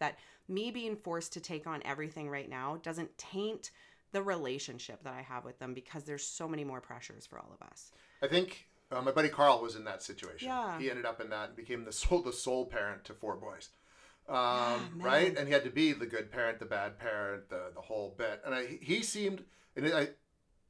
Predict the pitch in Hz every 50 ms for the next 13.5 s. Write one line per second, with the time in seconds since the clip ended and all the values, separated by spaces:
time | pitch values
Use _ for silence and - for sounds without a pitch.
0 | _ _ - 139 135 131 123 - - 131 107 107 107 120 165 180 - - 107 101
1 | 104 101 95 - 101 90 - - 107 87 80 - - 110 135 147 143 143 143 143
2 | 143 135 - - 143 147 139 135 127 120 123 127 123 123 123 120 117 117 107 101
3 | 110 107 - - 117 117 117 113 107 107 107 110 110 - - - 107 104 95 101
4 | 98 98 110 110 131 175 175 - - 123 110 104 101 - - - _ _ _ _
5 | _ _ _ _ _ _ _ - - 131 135 - - _ _ _ _ _ - -
6 | - - - - - - - 180 165 170 165 151 160 156 190 190 - 175 156 139
7 | 135 135 139 - - 170 180 180 - 170 175 180 180 180 185 180 143 147 160 156
8 | 147 139 - 135 139 135 131 - 127 101 78 - 403 508 494 370 277 269 285 285
9 | 285 269 247 254 - 302 302 - 254 190 151 156 415 - - - - 175 170 175
10 | 202 208 208 202 185 180 180 - 185 170 - 151 156 156 160 - 359 359 320 262
11 | 220 196 - 170 165 175 175 202 208 202 233 285 277 147 131 143 175 190 - -
12 | 156 202 208 180 131 139 131 - - 233 240 254 277 330 311 196 - 214 208 196
13 | 196 170 151 175 160 170 175 170 -